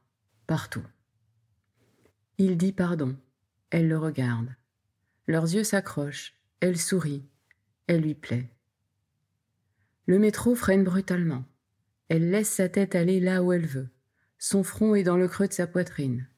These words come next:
Une seconde, le temps du choc. Puis une autre seconde. Elle veut rester là. Elle retient son souffle. Elle a peur de sentir sa gêne. Sa nuque est lourde.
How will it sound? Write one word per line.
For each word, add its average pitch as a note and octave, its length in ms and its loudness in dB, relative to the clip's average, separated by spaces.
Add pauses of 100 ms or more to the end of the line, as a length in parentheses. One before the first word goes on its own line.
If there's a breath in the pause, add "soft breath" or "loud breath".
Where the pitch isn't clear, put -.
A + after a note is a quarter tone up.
Une G3+ 140 2
seconde, C#3+ 540 -2 (240)
le F3+ 160 -2
temps F3+ 180 0
du E3+ 160 0
choc. C#3 400 -6 (380 loud breath)
Puis G#3 140 4
une G3+ 120 6
autre G#3+ 240 0
seconde. D3 560 -2 (520)
Elle F3 180 2
veut E3 140 0
rester D#3+ 340 -2
là. C3+ 180 -6 (480 loud breath)
Elle D#3+ 160 2
retient F#3 340 2
son F#3 200 -2
souffle. - 420 -6 (200)
Elle E3 140 2
a D#3+ 80 4
peur F#3+ 280 0
de F3 100 0
sentir E3 460 -2
sa E3+ 180 -2
gêne. D3 420 -4 (480)
Sa D3+ 220 0
nuque F#3 240 2
est D#3+ 80 0
lourde. E3 420 -2